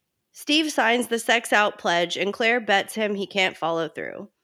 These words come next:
Val tries to set up Ginger with Jonathan in an attempt to distract them from David and Susan.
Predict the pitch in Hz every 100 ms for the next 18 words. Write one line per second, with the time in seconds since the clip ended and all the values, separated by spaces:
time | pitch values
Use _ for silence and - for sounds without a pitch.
0 | _ _ _ _ _ _ 185 226 277 247
1 | 185 180 196 196 185 214 202 185 190 240
2 | 214 180 185 185 214 233 180 170 160 170
3 | - 208 214 202 202 330 349 349 359 -
4 | 214 196 - 196 202 208 196 170 196 226
5 | 233 240 226 165 156 117 95